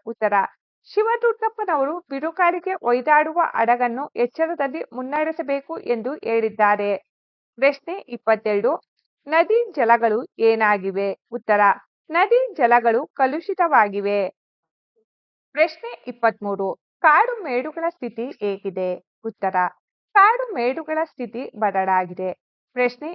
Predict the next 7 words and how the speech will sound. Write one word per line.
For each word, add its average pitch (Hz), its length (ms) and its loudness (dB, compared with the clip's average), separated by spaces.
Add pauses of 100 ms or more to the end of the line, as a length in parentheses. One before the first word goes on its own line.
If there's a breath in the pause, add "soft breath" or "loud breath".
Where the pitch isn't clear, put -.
ಇಪ್ಪತ್ನಾಲ್ಕು, 202 680 -6 (420)
ಶಿವರುದ್ರಪ್ಪನವರು 415 1040 0 (180)
ಯಾವುದಕ್ಕೆ 254 640 0 (120)
ಮುಂಗಾರಿನ 330 680 0
ಮಳೆಯಾಗಬೇಕೆಂದು 247 1120 -2 (100)
ಹೇಳಿದ್ದಾರೆ? 196 680 0 (240)
ಉತ್ತರ, 214 280 -2